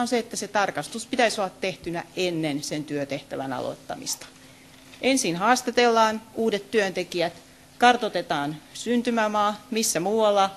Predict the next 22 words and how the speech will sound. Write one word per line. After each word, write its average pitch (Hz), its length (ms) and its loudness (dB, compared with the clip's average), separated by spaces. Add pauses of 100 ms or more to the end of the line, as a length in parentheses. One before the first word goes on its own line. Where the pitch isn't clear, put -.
on 196 200 -6
asunut, 196 580 -4 (120)
missä 202 360 -4 (380)
maissa 180 360 2
on 151 80 -2
työskennellyt 208 720 2
terveydenhuollon 190 720 -2
tehtävissä 180 600 -4
erityisesti, 175 840 -2 (520)
onko 185 240 -2
itse 202 340 -2
tai 170 240 -2
joku 147 240 -2
lähipiirissä 196 680 0
sairastanut 180 680 -4
tubia 170 400 -2 (340)
ja 170 120 0
onko 165 220 -2
jotain 156 420 0 (200)
tyypillisiä 151 600 -2
tuberkuloosin 147 720 -4
oireita. 139 500 -4